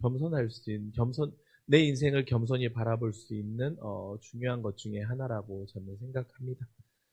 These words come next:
오늘 본문에 보면 세례 요한은 어떻습니까? 누구보다도 자기 위치와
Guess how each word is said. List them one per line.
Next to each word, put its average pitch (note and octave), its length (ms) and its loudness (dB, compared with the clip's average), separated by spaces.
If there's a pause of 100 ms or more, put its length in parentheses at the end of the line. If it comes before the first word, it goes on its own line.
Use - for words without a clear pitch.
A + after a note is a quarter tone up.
(340)
오늘 C3+ 340 12
본문에 D3+ 400 6
보면 C3 240 2
세례 E3+ 260 4
요한은 C#3 220 4
어떻습니까? A2 800 -2
누구보다도 B2 560 4
자기 A#2+ 400 0
위치와 A#2+ 720 0